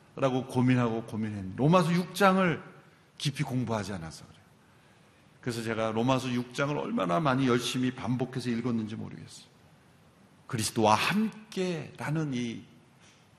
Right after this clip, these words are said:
단어 속에 그 비밀이 있었다는 것을 깨달았습니다. 여러분, 이번 한 주간 로마서 오, 육 장을 계속 깊이 묵상할 수 있게 바라요.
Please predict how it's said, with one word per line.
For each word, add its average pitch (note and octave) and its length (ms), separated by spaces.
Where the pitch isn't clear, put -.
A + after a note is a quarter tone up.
단어 E3+ 300
속에 D#3 520
그 - 120
비밀이 G#2 420
있었다는 F#2+ 500
것을 F#2 240
깨달았습니다. - 760
여러분, A#2+ 260
이번 A#2 240
한 A#2+ 140
주간 A#2 260
로마서 A2 400
오, G2 180
육 A2+ 220
장을 F2+ 480
계속 - 640
깊이 D3 280
묵상할 A#2+ 420
수 - 160
있게 - 160
바라요. - 220